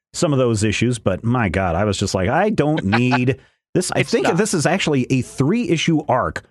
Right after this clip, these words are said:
Speaker 1: of Old Man Superman.
Speaker 2: It is a three-issue arc, and
Speaker 1: And
Speaker 2: it's
Speaker 1: that's
Speaker 2: not
Speaker 1: awful.
Speaker 2: a terrible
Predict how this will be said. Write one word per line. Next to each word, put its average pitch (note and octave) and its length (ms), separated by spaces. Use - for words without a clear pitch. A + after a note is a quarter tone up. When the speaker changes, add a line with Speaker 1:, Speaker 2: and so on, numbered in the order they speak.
Speaker 1:
of A#2+ 220
Old C3+ 200
Man A2+ 200
Superman. - 540
Speaker 2:
It E3 140
is G#3+ 260
a A#2+ 40
three-issue - 500
arc, G2 280
and G3+ 240
Speaker 1:
And G#2+ 160
Speaker 2:
it's G#2 80
Speaker 1:
that's A3 100
Speaker 2:
not B3 220
Speaker 1:
awful. F#2 340
Speaker 2:
a - 40
terrible G3 720